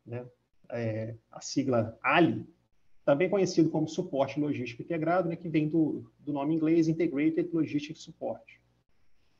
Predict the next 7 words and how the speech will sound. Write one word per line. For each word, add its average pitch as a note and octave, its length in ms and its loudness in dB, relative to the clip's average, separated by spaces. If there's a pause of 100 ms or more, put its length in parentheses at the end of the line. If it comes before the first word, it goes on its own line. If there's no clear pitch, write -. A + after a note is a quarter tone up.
(480)
O G3+ 100 2
apoio G#3 320 4
logístico E3 420 2
integrado, E3 520 2
ele D#3 100 2
consiste E3+ 760 -2
no, D#3+ 280 -2